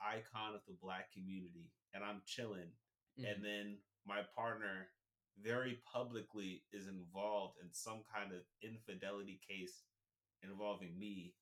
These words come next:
Speaker 1: and we have a child together,
Speaker 2: Right.
Speaker 1: I think the last thing I would want is to then start trending even if it is tributes to, like, my career.
Speaker 2: Right.
Speaker 1: 'Cause it, fundamentally, the issue is, is that Nia Long was minding her business.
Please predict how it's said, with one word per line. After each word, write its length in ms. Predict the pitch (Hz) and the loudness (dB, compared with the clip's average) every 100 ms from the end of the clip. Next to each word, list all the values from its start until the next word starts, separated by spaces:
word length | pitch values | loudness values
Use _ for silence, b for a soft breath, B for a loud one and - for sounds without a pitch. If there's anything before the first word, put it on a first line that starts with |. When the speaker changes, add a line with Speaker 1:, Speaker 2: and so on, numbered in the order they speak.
| 113 | -6
Speaker 1:
and 120 | 110 | 2
we 60 | |
have 160 | 123 110 | 4 4
a 40 | |
child 440 | 87 - 104 110 113 | 0 -2 0 0 -2
together, 560 | 120 123 123 131 135 - _ - | -2 0 0 0 -4 -8 _ 0
Speaker 2:
Right. 220 | 104 90 - - | 2 2 -2 4
Speaker 1:
I 140 | 120 | 8
think 280 | 127 160 151 - 113 | 8 6 2 -2 0
the 140 | 117 | 2
last 480 | 113 117 123 139 - | 4 6 6 4 2
thing 200 | 143 135 - | 0 0 2
I 120 | 110 127 | 4 6
would 140 | 139 | 6
want 320 | 139 151 156 165 b b _ | 6 4 4 2 b b _
is 200 | 135 - | 2 4
to 80 | 123 | 4
then 260 | 120 127 | 6 4
start 380 | 131 127 117 - | 4 4 4 4
trending 540 | - 127 143 151 160 185 _ _ _ _ - | 0 0 2 0 0 -6 _ _ _ _ 4
even 320 | 175 165 156 | 6 10 10
if 140 | 151 | 10
it 160 | 151 - | 6 6
is 280 | 151 135 - | 4 4 4
tributes 540 | - 143 135 120 120 | 4 6 6 2 2
to, 120 | - 117 | 2 4
like, 260 | 110 98 | 4 2
my 200 | 110 104 | 0 0
career. 480 | 95 98 92 85 82 | 0 -4 -4 -6 -6
Speaker 2:
Right. 280 | 101 95 90 - - | 0 0 0 -4 4
Speaker 1:
'Cause 180 | 156 | 4
it, 200 | 151 160 - | 6 2 6
fundamentally, 580 | 196 185 175 170 160 | 6 8 4 4 4
the 220 | 143 139 147 | 4 2 0
issue 320 | 147 139 143 | 0 0 0
is, 160 | 147 117 | 0 -2
is 100 | 113 | 4
that 340 | 110 104 104 _ _ _ _ _ _ _ _ _ | 6 6 2 _ _ _ _ _ _ _ _ _
Nia 280 | 113 131 135 | 2 4 6
Long 240 | 123 123 | 6 4
was 140 | 107 107 | 2 0
minding 320 | 104 104 101 | 0 0 -4
her 80 | 98 | -6
business. 680 | 90 90 90 85 85 - | -4 -4 -2 -4 -6 -10